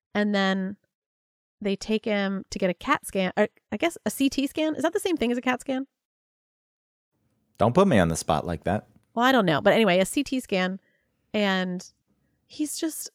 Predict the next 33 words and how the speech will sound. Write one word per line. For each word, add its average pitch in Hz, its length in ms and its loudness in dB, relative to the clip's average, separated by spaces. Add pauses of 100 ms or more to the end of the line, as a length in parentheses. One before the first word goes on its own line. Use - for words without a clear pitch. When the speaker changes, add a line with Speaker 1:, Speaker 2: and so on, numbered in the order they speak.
Speaker 1:
like, 254 160 2
that's 302 200 2
when 403 140 0
I 240 120 2
start 220 260 -2
to 196 80 -2
lose 180 240 -2
it, - 160 -4
because 208 480 0 (1700)
it 262 120 6
really 415 220 8
wasn't, 269 400 6 (280)
like, 247 160 0
the 240 100 6
worst 240 360 4
part 233 220 6
of 196 100 4
it. 170 220 2
He 220 100 0
was, 226 280 0 (400)
he 254 180 -2
was 220 160 0
really 240 240 2
brave 277 640 2 (240)
during 302 240 2
that 302 180 0
part, 320 240 4
and 240 80 0
he 208 120 -2
held 240 280 2
really 214 200 -2
still. 320 600 -2 (560)
And, 202 540 0